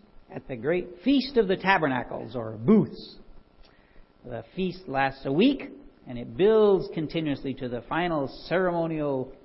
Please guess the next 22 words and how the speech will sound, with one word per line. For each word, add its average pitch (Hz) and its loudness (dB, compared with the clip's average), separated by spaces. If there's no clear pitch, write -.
pouring 160 0
out 135 0
of 127 -4
water 120 -4
on 120 -12
the 120 -4
altar. 147 4
Jesus 185 -4
first 196 0
used 143 -4
this 165 2
most 170 -2
notable 127 -4
feature 165 -4
of 131 -4
the 120 -6
feast 131 -6
to - -10
illustrate 180 2
his 214 0
giving 143 -2
of 139 -2